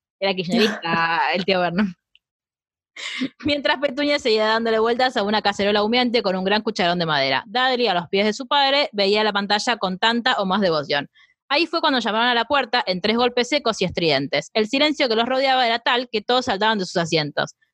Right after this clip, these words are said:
Vernon llevó una mano a su pecho recuperando, "Ah, tocaron la puerta, hermano, que tanto te va a tocar". <laughs>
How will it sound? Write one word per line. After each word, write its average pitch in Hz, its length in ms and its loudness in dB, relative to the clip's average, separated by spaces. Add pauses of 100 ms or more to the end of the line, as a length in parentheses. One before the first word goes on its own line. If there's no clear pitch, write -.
(140)
Vernon 247 280 0
llevó 214 200 0
una 220 120 0
mano 226 140 2
a 226 40 -2
su 233 120 -6
pecho 254 260 0
recuperando, 180 440 0
"Ah, 170 460 0
tocaron 214 300 0
la 156 100 -4
puerta, 190 380 0
hermano, 190 300 2
que 170 80 -6
tanto 226 260 2
te 220 100 2
va 202 80 0
a 214 160 0
tocar". 247 360 2
<laughs> - 760 -2